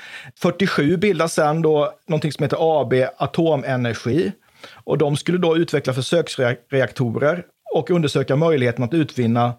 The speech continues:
uran från svenska fyndigheter. För man skulle hålla det här helt och hållet inom landet, både den civila och den militära delen av det.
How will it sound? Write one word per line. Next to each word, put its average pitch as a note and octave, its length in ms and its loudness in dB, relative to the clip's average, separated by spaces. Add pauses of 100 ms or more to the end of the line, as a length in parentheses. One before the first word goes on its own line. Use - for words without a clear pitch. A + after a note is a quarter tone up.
(200)
uran C3+ 520 2
från C3+ 180 -4
svenska E3 520 0
fyndigheter. C3+ 600 0
För C#3 80 -4
man D3 100 2
skulle D3+ 180 0
hålla E3 240 2
det C#3 80 0
här C3 140 2
helt G3 320 0
och G3+ 60 2
hållet D3 220 2
inom C#3+ 200 0
landet, A#2+ 400 0 (200)
både C#3 440 0
den F#3 160 2
civila C#3 500 0
och C#3 180 -4
den A#2+ 120 0
militära B2+ 640 0
delen B2 400 0
av - 200 -4
det. - 120 -10